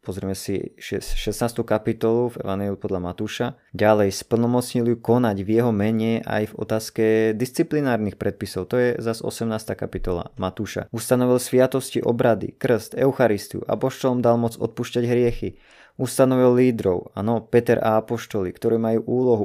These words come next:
ohlasovať evanjelium. A je jasné, že ľudia o Ježišovi majú aj isté veci veriť, či nie?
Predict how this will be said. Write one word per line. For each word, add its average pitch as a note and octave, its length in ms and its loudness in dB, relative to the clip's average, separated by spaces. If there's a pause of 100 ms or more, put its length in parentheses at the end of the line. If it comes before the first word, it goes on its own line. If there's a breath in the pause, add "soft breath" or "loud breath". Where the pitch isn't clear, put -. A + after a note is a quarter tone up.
(120)
ohlasovať G2+ 560 -2
evanjelium. F#2+ 640 -4 (160 soft breath)
A G3 160 0
je G#3 80 6
jasné, C#3 480 0
že A2+ 400 2
ľudia B2 400 0
o A#2+ 160 4
Ježišovi A#2 480 -2
majú B2 320 0
aj B2 160 0
isté B2+ 240 -4
veci B2+ 340 -2 (140)
veriť, A2+ 440 0 (120)
či F#2 160 -6
nie? A#2+ 240 -4